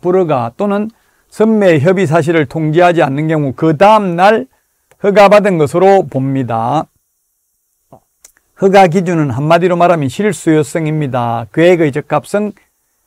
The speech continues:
면적의 적합성을 심사한 후 허가 또는 불허가 처분 또는 선매 협의 사실을 통지하죠. 자, 그다음에 무허가 계약의 효력입니다. 무효입니다. 허가 안 받으면.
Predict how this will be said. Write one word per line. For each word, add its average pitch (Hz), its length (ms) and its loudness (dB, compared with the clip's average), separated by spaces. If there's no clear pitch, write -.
면적의 180 520 0
적합성을 175 1040 -4
심사한 143 680 -2
후 208 380 -2
허가 156 580 0
또는 190 320 -4
불허가 143 340 -2
처분 127 380 -6
또는 180 240 -6
선매 185 280 -4
협의 156 220 -2
사실을 175 540 -2
통지하죠. 147 1120 -4
자, 160 220 2
그다음에 160 320 -2
무허가 190 500 4
계약의 151 420 -2
효력입니다. 135 1000 0
무효입니다. 165 720 0
허가 156 240 0
안 139 100 -2
받으면. 139 640 -4